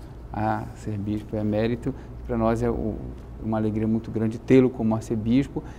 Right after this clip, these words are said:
e receber aqui o, o seu irmão no nosso programa.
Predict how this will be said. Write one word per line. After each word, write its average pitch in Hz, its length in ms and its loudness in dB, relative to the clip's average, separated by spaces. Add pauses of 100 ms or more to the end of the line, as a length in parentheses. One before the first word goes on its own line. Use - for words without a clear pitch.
(140)
e 117 100 2
receber 123 640 2
aqui 120 240 -8
o, 113 60 0
o 117 240 -6
seu 113 180 -2
irmão 110 320 2
no 113 100 2
nosso 104 220 -4
programa. 104 420 -2